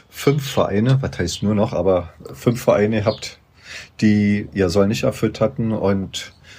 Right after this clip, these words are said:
ähm, aber aufgrund der Corona-La und eines Kreisvorstandsbeschluss wurde dann beschlossen, dass die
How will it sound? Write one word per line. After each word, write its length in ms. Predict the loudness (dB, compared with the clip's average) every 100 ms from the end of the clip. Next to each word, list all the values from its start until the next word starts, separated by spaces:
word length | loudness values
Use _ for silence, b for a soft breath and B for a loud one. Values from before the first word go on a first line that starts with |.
| B B
ähm, 300 | 0 2 2
aber 180 | -2 0
aufgrund 380 | 0 0 -2 2
der 80 | 0
Corona-La 840 | 0 -2 0 2 2 2 2 -2 -12 -8
und 200 | -6 -2
eines 560 | -2 0 -2 -2 -6 -6
Kreisvorstandsbeschluss 1400 | 2 4 2 2 0 2 -2 -2 -4 -4 0 2 2 0
wurde 260 | -2 0
dann 140 | -2 -2
beschlossen, 420 | 0 0 0 -2
dass 220 | -4 -4
die 320 | -4 -4 -4